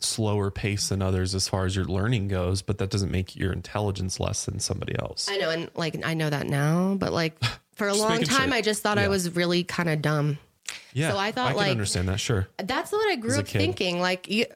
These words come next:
Speaker 2: 'cause, well, first of all, I was in an out of district school for a while.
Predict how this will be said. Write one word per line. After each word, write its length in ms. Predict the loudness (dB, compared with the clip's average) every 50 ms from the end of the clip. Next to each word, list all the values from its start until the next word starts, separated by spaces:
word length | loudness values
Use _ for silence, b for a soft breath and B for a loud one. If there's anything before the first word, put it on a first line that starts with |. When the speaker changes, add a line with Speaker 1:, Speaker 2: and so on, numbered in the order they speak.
| -8 -4
Speaker 2:
'cause, 320 | -2 0 0 0 -2 -4 -6 -8 _ _ _ _ _
well, 160 | -2 0 0
first 320 | 0 0 -2 -2 -2 -4 -2
of 80 | -2
all, 320 | 0 0 2 2 0 0 -4 -6 -10 _ _
I 120 | -2 0 0
was 160 | 0 2 2
in 280 | 2 2 4 2 2 0 -4 _ _ _ _
an 160 | -2 -2 0 2 0
out 200 | 0 0 2 0
of 320 | 0 0 0 -2 -4 -8 -4
district 420 | -2 -2 -2 0 -2 -4 -4 -4
school 340 | -6 -10 -4 -2 0 0 0 0
for 160 | -2 -4 -2
a 80 | -2
while. 360 | -2 0 0 0 -2 -2 -4